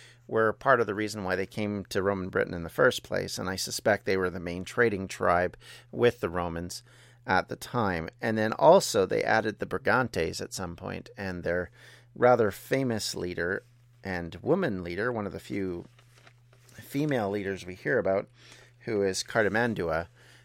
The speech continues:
And Cartimandua is one of these people who is well known, uh, in part because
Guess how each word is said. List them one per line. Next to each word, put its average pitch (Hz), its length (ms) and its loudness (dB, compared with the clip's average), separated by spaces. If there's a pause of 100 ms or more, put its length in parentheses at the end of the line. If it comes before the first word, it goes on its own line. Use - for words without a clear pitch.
And 127 80 -10
Cartimandua 156 960 8
is 113 280 -4
one 135 100 0
of 151 80 0
these 139 140 -2
people 131 280 -2
who 107 220 -2
is 98 180 0
well 143 240 6
known, 170 440 0 (160)
uh, 104 420 2
in 107 200 -4
part - 440 -2
because 107 560 0